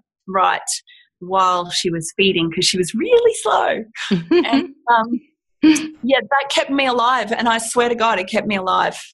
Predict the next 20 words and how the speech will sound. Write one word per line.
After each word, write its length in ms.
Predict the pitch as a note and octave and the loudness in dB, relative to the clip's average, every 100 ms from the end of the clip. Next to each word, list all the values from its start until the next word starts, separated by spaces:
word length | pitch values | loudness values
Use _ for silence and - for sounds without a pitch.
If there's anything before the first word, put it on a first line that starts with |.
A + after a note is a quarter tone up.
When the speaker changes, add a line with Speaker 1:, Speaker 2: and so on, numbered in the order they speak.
| _ | _
Speaker 1:
uh, 260 | G3 F#3 F3 | 0 2 0
doing 240 | E3+ F3+ F#3 | -2 -4 0
that. 240 | G#3 F#4 - - _ _ _ _ _ - | 0 0 -2 -12 _ _ _ _ _ -4
Um, 680 | G3 F#3+ F#3 F#3+ F3+ - _ _ _ - | 0 2 0 -2 -6 -8 _ _ _ -6
having 360 | - G#3+ G#3+ G3 | -2 0 2 2
that 240 | F#3+ - - - | 0 -2 -8 -4
focus 480 | G3 G3 F#3 F#3 - | -2 -2 -2 -2 -2
that 180 | F#3 - | -2 0
wasn't 460 | F#3 F#3 F3+ F3 - - _ | 0 0 0 -2 -6 -12 _
all 180 | F#3+ F#3 | 0 0
the 80 | F3 | -2
pain 300 | - F#3 F3 | -2 -2 0
and 80 | F3 | -2
the 60 | |
trauma 300 | E3 F3+ E3+ | -2 0 2
and 120 | E3 E3 | 0 -2
the 40 | |
suffering, 580 | E3 - - E3 G#3+ C#4 - - - - - | -2 -2 -2 0 0 -2 -6 -14 -16 -20 -6
uh, 260 | G3 F#3+ F#3 | -2 0 0
and 240 | F#3+ F#3+ | 0 -2